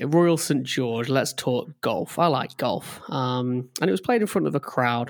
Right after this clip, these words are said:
which is absolutely fantastic. We're starting to see crowds come back, and I know you're gonna talk about Formula One a little bit later in the show, which saw an almighty crowd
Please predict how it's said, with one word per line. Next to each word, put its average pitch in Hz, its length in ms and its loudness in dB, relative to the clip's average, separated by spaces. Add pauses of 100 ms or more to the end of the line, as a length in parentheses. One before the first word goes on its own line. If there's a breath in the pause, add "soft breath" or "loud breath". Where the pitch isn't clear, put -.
which - 160 -4
is 165 140 -2
absolutely 165 440 0
fantastic. 131 600 -2
We're 143 60 0
starting 135 320 2
to - 60 -4
see 131 180 -4
crowds 127 480 -2
come 123 200 -6
back, 120 240 -8
and 127 80 -6
I 131 40 -2
know 131 120 0
you're 127 220 2
gonna 123 140 -2
talk 131 280 -2
about 131 220 -4
Formula 123 340 -4
One 120 260 -2 (400 loud breath)
a 135 60 4
little 139 140 4
bit 123 140 2
later 123 240 2
in 123 80 0
the 123 60 0
show, 123 300 -2
which 120 240 -2
saw 120 360 -2 (360 soft breath)
an 131 140 2 (140)
almighty 131 1120 2 (160)
crowd 113 480 -6